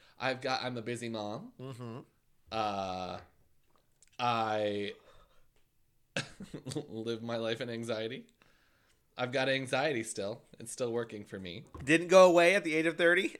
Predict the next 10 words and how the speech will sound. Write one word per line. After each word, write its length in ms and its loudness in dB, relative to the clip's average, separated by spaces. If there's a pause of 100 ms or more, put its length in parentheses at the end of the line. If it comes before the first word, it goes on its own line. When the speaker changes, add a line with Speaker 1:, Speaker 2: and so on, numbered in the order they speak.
(120)
Speaker 2:
<laughs> 160 4
Stayed 420 6
for 300 6 (1300)
just 320 -2
hanging 280 2
out 180 4
for 80 0
a 60 2
little 160 4
longer. 420 2